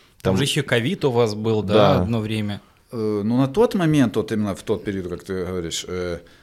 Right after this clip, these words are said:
Speaker 3: может быть, но у нас были поражения, тогда можно это было как-то оправдать, например, те результаты, мы там проигрывали, не могли выиграть ни у лидеров, э,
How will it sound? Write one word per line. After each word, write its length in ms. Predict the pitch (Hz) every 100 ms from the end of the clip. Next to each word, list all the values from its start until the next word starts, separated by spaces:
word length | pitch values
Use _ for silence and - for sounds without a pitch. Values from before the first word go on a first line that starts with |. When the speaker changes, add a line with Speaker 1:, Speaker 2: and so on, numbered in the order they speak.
| _
Speaker 3:
может 300 | 90 127 139 123
быть, 320 | 143 143 113
но 200 | 104 110
у 40 |
нас 160 | 113 107
были 220 | 131 117
поражения, 340 | 117 107 117 95
тогда 240 | 104 123
можно 280 | 131 113 110
это 200 | 98 92
было 200 | 95 92
как-то 240 | - 92
оправдать, 540 | 85 95 92 95 92 87
например, 520 | 82 85 85 85 73
те 220 | - 98
результаты, 500 | 90 85 87 110 117
мы 120 | 90 82
там 160 | 78
проигрывали, 540 | - 98 123 110 92 87
не 100 | 92
могли 260 | 92 95
выиграть 420 | 87 98 95 90
ни 80 | 98
у 80 | 95
лидеров, 600 | 98 123 107 98 85 -
э, 160 | 85